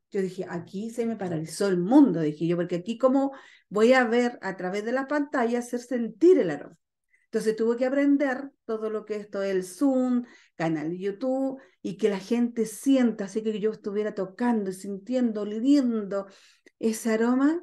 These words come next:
y me quisiera comprar, porque la cosa que también es generar ventas. Porque esto, hay una cosa que nosotros llamamos el ganar-ganar. O sea, yo te doy algo rico,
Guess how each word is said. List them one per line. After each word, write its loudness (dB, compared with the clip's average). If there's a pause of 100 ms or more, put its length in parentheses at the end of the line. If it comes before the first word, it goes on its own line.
(120)
y -6
me 2
quisiera -8
comprar, -8 (120)
porque -4
la 0
cosa -4
que -6
también 4 (280)
es -6
generar 2
ventas. 0 (380)
Porque 2
esto, 0 (300)
hay 2
una 0
cosa -4
que -4
nosotros -8
llamamos -2
el -2
ganar-ganar. 0
O -20
sea, -16 (120)
yo -2
te -2
doy 2
algo -2
rico, -6